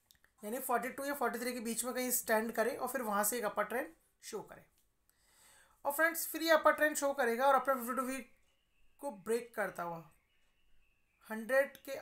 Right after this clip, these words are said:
आसपास का टारगेट अचीव कर सकता है। तो फ्रेंड्स, इसमें सब कुछ सही है, फंडामेंटल, रिजल्ट्स आप एनालाइज कर लीजिए, मैंने भी एनालाइज कर लिए। और इसमें एक ही मेन क्वेश्चन है कि इन्वेस्टमेंट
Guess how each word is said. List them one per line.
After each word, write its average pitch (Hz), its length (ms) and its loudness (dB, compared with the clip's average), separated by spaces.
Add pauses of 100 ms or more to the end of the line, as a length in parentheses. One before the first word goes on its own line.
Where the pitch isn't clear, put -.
आसपास 202 480 -2
का 220 200 -4
टारगेट 185 480 -4 (280)
अचीव 190 380 -12
कर - 100 -10
सकता - 340 -10
है। - 40 -20 (1400)
तो 302 60 -8
फ्रेंड्स, 339 320 4
इसमें 285 260 -4
सब 247 200 0
कुछ 294 120 -2
सही 240 240 0
है, 302 100 -10 (260)
फंडामेंटल, 233 800 -2
रिजल्ट्स 220 760 2
आप 196 160 -2
एनालाइज 214 340 2
कर 214 140 0
लीजिए, 208 280 0
मैंने 220 220 0
भी 240 80 2
एनालाइज 220 340 4
कर 202 140 0
लिए। 190 280 -4 (960)
और 226 280 -2 (920)
इसमें 311 340 0
एक 311 400 4
ही 339 180 0
मेन 262 260 -2
क्वेश्चन 185 420 -6
है 160 60 -10 (540)
कि 302 220 -6 (320)
इन्वेस्टमेंट 277 880 -2